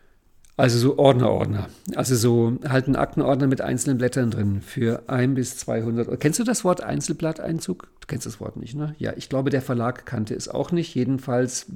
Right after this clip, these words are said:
äh, <laughs> es war nicht von großem Erfolg beschieden. Ähm, das Buch war dann bald vom Markt und der Verlag war auch vom Markt.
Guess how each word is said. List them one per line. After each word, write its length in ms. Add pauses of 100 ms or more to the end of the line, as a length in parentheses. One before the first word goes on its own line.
(160)
äh, 180 (340)
<laughs> 340
es 240 (200)
war 160
nicht 340
von 280
großem 400
Erfolg 540
beschieden. 480 (640)
Ähm, 300
das 200
Buch 320
war 120
dann 180
bald 220
vom 200
Markt 280
und 160
der 200
Verlag 500
war 140
auch 140
vom 200
Markt. 340